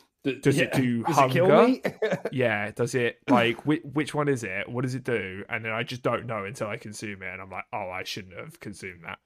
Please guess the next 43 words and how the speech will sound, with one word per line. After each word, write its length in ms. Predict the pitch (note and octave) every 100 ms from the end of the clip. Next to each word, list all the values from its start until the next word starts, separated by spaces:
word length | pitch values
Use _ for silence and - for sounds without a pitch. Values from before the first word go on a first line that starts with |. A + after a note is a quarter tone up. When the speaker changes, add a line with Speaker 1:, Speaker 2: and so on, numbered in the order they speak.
| _ _
Speaker 2:
Whoops." 460 | - F#2 G2+ - - _ _ _ -
Like, 180 | G#2 G2+
I 80 | -
would 220 | D3 D3+
Speaker 1:
Yeah, 60 | C3+
Speaker 2:
like 160 | C3 B2+
Speaker 1:
yeah, 60 | C3
Speaker 2:
at 60 |
Speaker 1:
yeah. 60 | B2
Speaker 2:
least 220 | C3+ B2+
a 80 | B2
bit 260 | - A#2
of 80 | G2+
text 380 | - A2 G2 -
to 80 | G2+
say, 380 | - F2+ F#2 _ _ _
"Bottle 320 | A2+ G#2 A2+
of 120 | A2
milk." 480 | A#2+ B2+ F2 F2+ - _
So 140 | -
I'm 100 | G2+
like, 200 | G#2+ G2
"Okay, 340 | D#3 C3 G2 F2+
well, 160 | G2+
this 260 | F#2+ G2+ -
is, 140 | G2+ -
like, 380 | F#2 F#2 - _ _ _ _ _ _ _ _ _ _ _ _ -
this 200 | A2 A#2
is 100 | A2+
probably, 420 | D3+ A#2 G2+ G2
like, 200 | F2+ -
a 60 |
standard 680 | G#2+ G#2 G2 F#2+ F#2+ F#2 F#2+ - _
hunger 560 | - - G2+ A#2 F2+ F#2+ _ _
slash 300 | - - -
health 300 | A2+ F#2+ -
item 460 | F#2 F#2 F#2 F#2+ B2 _
rather 400 | - G2 F2+ F#2
than 200 | F2+ F#2 F#2+
something 340 | F#2 F2+ G2
else," 320 | F2+ F#2 -
you 80 | B2
know? 140 | G2